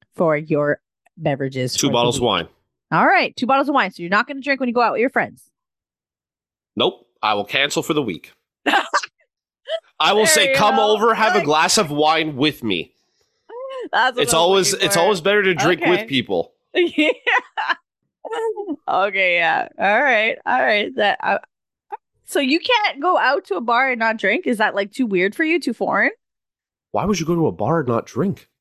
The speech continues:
Speaker 1: I don't know. To be with your friends, have
Speaker 2: Well,
Speaker 1: fun.
Speaker 2: go to a restaurant or a diner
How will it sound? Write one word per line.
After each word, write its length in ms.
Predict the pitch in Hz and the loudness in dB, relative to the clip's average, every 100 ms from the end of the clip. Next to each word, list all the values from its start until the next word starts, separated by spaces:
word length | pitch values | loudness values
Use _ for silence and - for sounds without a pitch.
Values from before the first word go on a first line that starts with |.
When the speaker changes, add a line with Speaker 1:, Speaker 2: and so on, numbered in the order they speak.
| _ | _
Speaker 1:
I 60 | - | -10
don't 140 | 330 339 | -4 0
know. 240 | 294 330 | 0 0
To 120 | 214 | -4
be 120 | 226 269 | -4 -2
with 120 | 247 | -2
your 120 | 214 | -4
friends, 640 | - 294 277 320 392 - _ _ _ _ _ _ | -2 0 2 2 -2 -10 _ _ _ _ _ _
have 320 | - 226 202 - | -4 -2 -2 -2
Speaker 2:
Well, 140 | 147 143 | -2 2
Speaker 1:
fun. 40 | 190 | 2
Speaker 2:
go 60 | |
to 140 | 262 220 | 2 2
a 60 | |
restaurant 880 | 131 120 185 - - 143 69 60 - _ _ _ _ _ - | 2 2 2 0 0 0 0 -4 -16 _ _ _ _ _ 0
or 160 | 127 | 0
a 100 | 113 | 0
diner 540 | 98 110 226 175 64 | 0 0 2 0 -4